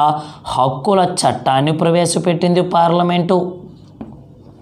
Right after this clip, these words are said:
"రేయ్ మేరీ, విలియం ఆఫ్ ఆరెంజ్, మాకు తెలియకుండా మీరు ఎటువంటి పన్నులు విధించినా,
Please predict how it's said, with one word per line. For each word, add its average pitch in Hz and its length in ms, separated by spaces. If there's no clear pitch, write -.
"రేయ్ 165 360
మేరీ, 170 320
విలియం 175 300
ఆఫ్ 175 220
ఆరెంజ్, 175 720
మాకు 156 300
తెలియకుండా 180 600
మీరు 175 200
ఎటువంటి 180 420
పన్నులు 180 380
విధించినా, 175 600